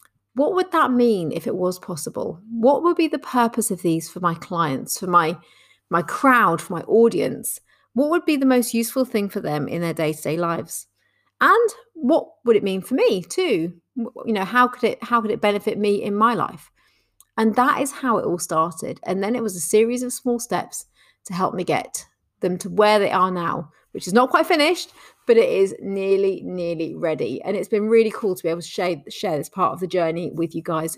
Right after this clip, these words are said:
too. So make sure you join the wait list. You absolutely need to be in the community as well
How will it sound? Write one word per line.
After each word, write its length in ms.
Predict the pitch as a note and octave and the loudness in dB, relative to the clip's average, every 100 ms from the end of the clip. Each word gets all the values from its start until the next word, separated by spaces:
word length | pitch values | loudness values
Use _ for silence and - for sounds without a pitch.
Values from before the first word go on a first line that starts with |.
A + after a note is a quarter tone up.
| - | -10
too. 380 | - D#3+ D3 C#3+ _ _ - _ | 0 2 2 -6 _ _ -20 _
So 320 | - A#3 - | 4 6 6
make 300 | - A3+ C4+ | 6 6 4
sure 160 | C4+ F4 | 2 2
you 100 | D#4 | 2
join 240 | E4 E4 | 2 0
the 80 | D#4 | 2
wait 220 | D4+ C4 | 4 4
list. 280 | D#3+ A#3+ - | 4 2 0
You 100 | A#3 - | -6 0
absolutely 560 | B3 C#4+ - D#4 - C4+ | 2 2 2 -4 -2 0
need 220 | B3+ C4 | 0 -2
to 80 | B3+ | -4
be 160 | - G#3 | -4 -2
in 80 | |
the 60 | A3+ | -2
community 520 | A#3 A3+ G#3 - G#3 | -2 -2 -2 -4 -4
as 140 | F#3+ G3+ | -4 2
well 360 | F#3+ A3 C#4 | 4 4 2